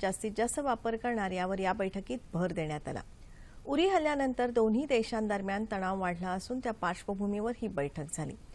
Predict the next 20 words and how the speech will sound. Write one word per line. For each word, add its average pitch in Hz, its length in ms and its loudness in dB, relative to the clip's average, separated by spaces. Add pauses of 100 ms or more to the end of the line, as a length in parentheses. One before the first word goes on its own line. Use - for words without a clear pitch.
(380)
राष्ट्रीय 220 360 2
सुरक्षा 220 400 0
सल्लागार 196 440 0
अजित 180 320 -2
डोवाल, 170 320 0 (140)
परराष्ट्र 190 480 0
सचिव 233 320 -4 (100)
एस 190 280 -4
जयशंकर 180 460 -4 (420)
आणि 233 160 4
केंद्रीय 233 340 4
जलसंपदा 262 580 2
विभागाचे 226 520 0
सचिव 214 440 -4
यांच्यासह 208 520 -2
पंतप्रधान 233 600 0
कार्यालयातले 185 520 -2
अधिकारी 180 380 -4
या 226 120 0
बैठकीला 175 560 -4